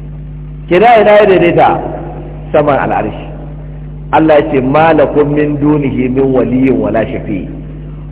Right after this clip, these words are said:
Koma bayansa ba ku da wani waliyi, in ji Allah, wanda zai kwace ku a lahira. Koma bayan Allah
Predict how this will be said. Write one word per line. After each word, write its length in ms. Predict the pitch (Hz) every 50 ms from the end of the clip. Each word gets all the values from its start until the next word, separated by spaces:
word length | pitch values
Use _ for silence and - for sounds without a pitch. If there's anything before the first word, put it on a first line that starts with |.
| - - -
Koma 460 | - 147 139 139 135 139 143 139 139 139
bayansa 800 | 156 165 165 165 170 170 170 170 170 170 156 127 107 90 73 - - - - - - - - - - 113 - 117
ba 180 | 151 165 175 185 180
ku 80 | 175 160
da 80 | 156
wani 200 | 156 156 156 160 160
waliyi, 480 | 156 143 135 143 147 151 151 143 131 131
in 120 | 127 120
ji 60 | 127
Allah, 300 | 143 127 147 147 139 131
wanda 220 | 131 139 135 135 123
zai 100 | 123 127
kwace 300 | - 120 113 107 - 127
ku 120 | 113 110 120
a 60 | 104 104
lahira. 340 | 104 101 104 104 92 90 - - - - - - - 123 117 - - - - - -
Koma 400 | - 151 143 143 143 147 147 143
bayan 400 | 139 165 170 175 175 175 170 170
Allah 480 | - 185 175 170 165 160 127 101 -